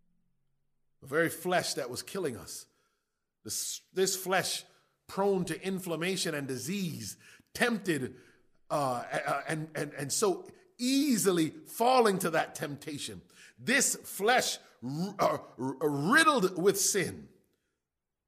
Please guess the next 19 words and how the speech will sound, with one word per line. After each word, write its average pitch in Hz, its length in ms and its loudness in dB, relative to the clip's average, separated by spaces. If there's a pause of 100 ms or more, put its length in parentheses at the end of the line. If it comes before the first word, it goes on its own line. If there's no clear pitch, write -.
(1500)
or 87 80 -18
at 104 60 -10
least 151 220 -8
the 127 60 -8
propensity 120 800 -10
to 85 220 -16
it. - 60 -20 (1800)
Jesus 139 260 -10
put 147 200 -4
on 131 160 -6
the 110 60 -10
flesh 147 420 -8
of 107 120 -10
human 135 440 -10
beings, 104 720 -12 (1900)
born 165 340 -4
in 127 100 -6
a 113 60 -10
manger. 113 560 -12